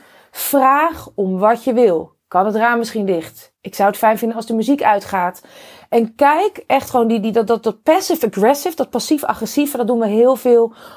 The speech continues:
omdat we gewoon bang zijn dat als we echt vragen om wat we willen, dat we het misschien niet krijgen. En dat risico, dat zal je moeten nemen.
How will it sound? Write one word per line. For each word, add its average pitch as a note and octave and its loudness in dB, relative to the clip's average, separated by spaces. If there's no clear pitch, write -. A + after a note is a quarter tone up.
omdat G#3+ 0
we - -8
gewoon F#3 -2
bang C4 0
zijn D4 -2
dat A#3+ -2
als A#3 0
we - -6
echt - -4
vragen A3 -2
om G3+ -4
wat F#3 -4
we F#3 -2
willen, G#3+ 0
dat A3 0
we G#3+ -4
het G3 -6
misschien F#3+ -6
niet F3+ -8
krijgen. E3+ -2
En F#3 -4
dat D#4 0
risico, F#4+ 2
dat G3 -2
zal C#4 4
je D#4 2
moeten D#4 -2
nemen. D4+ 0